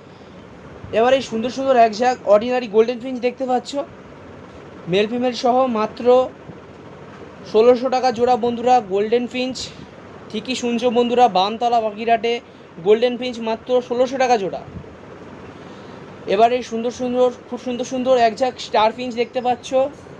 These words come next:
স্টার ফিঞ্চ মাত্র দেড় হাজার টাকা জোড়া, ঠিকই শুনছো,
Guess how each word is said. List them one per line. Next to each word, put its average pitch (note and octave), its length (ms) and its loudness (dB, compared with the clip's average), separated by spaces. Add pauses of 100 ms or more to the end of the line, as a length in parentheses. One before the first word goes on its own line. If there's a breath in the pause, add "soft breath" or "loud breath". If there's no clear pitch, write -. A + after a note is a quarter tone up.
(640 loud breath)
স্টার G#3 320 4
ফিঞ্চ B3+ 360 -4
মাত্র A#3 480 2
দেড় A3+ 240 4
হাজার A#3+ 260 4
টাকা B3+ 200 -4
জোড়া, A#3+ 240 0
ঠিকই A3+ 280 -8
শুনছো, A#3+ 460 -2